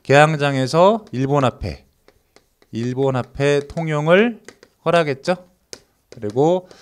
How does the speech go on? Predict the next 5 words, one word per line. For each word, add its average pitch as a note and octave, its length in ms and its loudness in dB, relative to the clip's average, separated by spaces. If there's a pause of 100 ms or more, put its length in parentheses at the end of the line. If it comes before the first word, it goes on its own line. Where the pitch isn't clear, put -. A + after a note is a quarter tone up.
(480)
일본 E3+ 360 0
사신들은 F#3 720 -2
개항장 D#3+ 800 2
밖을 E3+ 720 -4
자유롭게 D3 840 -2